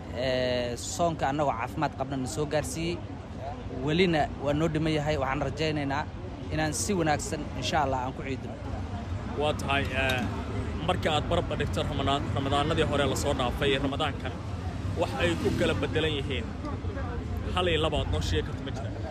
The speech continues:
Speaker 1: Een, marka la yiraahdo, een, xagga kuleylka marka la yiraahdo, ee, waxaad, waxaad moodaa in,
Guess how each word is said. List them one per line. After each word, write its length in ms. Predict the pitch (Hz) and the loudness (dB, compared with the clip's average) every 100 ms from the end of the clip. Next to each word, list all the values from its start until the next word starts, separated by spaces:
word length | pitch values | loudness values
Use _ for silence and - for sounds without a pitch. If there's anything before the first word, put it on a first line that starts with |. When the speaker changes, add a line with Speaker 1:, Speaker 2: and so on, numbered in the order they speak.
| - 160 147 | -6 -4 0
Speaker 1:
Een, 460 | 151 143 139 135 131 127 - - - | 4 4 4 2 0 -2 -4 -6 -2
marka 240 | - 180 185 | -2 0 2
la 60 | 165 | 4
yiraahdo, 320 | 143 139 147 139 | 4 4 2 2
een, 240 | 127 131 - | 2 0 0
xagga 240 | 185 175 147 | -2 -2 -2
kuleylka 400 | 147 156 135 - | 2 2 2 -2
marka 240 | 156 151 - | -2 -2 -2
la 120 | 135 | 0
yiraahdo, 320 | 127 131 - - - | 0 0 -2 -6 -6
ee, 840 | 131 127 120 117 117 117 117 - - - - | -4 -2 -2 -2 -4 -4 -6 -6 -8 -8 -6
waxaad, 540 | 127 160 147 127 123 - - - 139 131 | -2 2 2 2 0 -6 -8 -6 -4 -2
waxaad 220 | 147 160 160 | 0 0 2
moodaa 420 | 151 135 151 175 214 - - - - - | 0 2 2 2 -2 -10 -12 -10 -10 -4
in, 260 | 151 151 | -2 -2